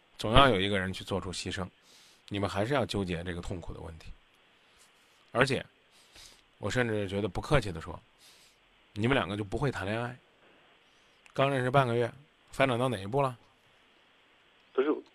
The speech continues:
Speaker 2: 不是刚认识半个月，就是我们见面半个月，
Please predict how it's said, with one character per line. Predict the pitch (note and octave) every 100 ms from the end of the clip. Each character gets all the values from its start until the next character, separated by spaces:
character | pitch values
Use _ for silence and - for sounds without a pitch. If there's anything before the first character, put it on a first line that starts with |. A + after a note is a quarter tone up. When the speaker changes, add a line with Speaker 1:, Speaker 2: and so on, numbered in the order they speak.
| _
Speaker 2:
不 | -
是 | D#3
刚 | C3+ D#3+
认 | F3+
识 | C3+
半 | - B2+
个 |
月， | A2+
就 | -
是 |
我 | C3 G#2+
们 | G#2+
见 | - E3 D3
面 | E3+ C3
半 | -
个 |
月， | A2